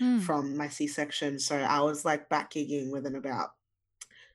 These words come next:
Speaker 2: two weeks' time. I know, which is
Speaker 1: Wow.
Speaker 2: crazy.
Speaker 1: That's amazing.
Speaker 2: Yeah. The first engagement I had, yeah, I think she was about three or four weeks old. So I sort of started drip feeding opportunities. But the big one was when we were, um,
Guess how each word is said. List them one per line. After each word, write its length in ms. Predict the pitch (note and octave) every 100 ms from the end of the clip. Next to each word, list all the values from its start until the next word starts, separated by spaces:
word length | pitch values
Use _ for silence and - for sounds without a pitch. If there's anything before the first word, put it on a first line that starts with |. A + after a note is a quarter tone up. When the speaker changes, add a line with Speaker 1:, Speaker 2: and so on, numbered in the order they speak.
| _
Speaker 2:
two 280 | - - G3
weeks' 280 | F3 F#3+ -
time. 380 | - D#3+ G#3 B3+
I 80 | F3+
know, 120 | F#3
which 120 | A3 A3+
is 80 |
Speaker 1:
Wow. 180 | A3+ A3
Speaker 2:
crazy. 440 | E3+ D#3 F3 G#3+ C#4+
Speaker 1:
That's 160 | A3+
amazing. 500 | A#3 A3 G#3+ B3 A#3 F#3+
Speaker 2:
Yeah. 360 | F3 D#3 C#3
The 100 | C#3+
first 260 | - G3 G3+
engagement 440 | F3 D3+ D3 D3
I 40 | C#3+
had, 300 | D3 C3+ B2+
yeah, 260 | C#3+ C3+ B2+ D3
I 40 |
think 160 | D3 C#3
she 100 | C#3+
was 80 | C#3
about 280 | C3+ C3+
three 120 | - C#3+
or 80 |
four 180 | C#3 C3+
weeks 220 | B2 B2+ D3
old. 260 | A#2 G#2+
So 360 | - D3 C#3 C3+ - - - -
I 80 | D#3
sort 200 | D#3+ D#3
of 100 | D3
started 420 | D3 D#3 C#3+ C3 - _ _ _ -
drip 200 | F#3+ -
feeding 480 | F3+ E3+ D#3+ D#3
opportunities. 800 | D#3+ D#3+ - D#3 D3+ D3+ D3 D3
But 180 | - -
the 60 | E3+
big 220 | F3 E3+
one 260 | F3+ E3+ E3
was 220 | C#3+ C#3+
when 180 | D#3 D3+
we 120 | D3+
were, 440 | D3+ D3 D3 C#3 D3
um, 360 | C#3+ C3+ C3+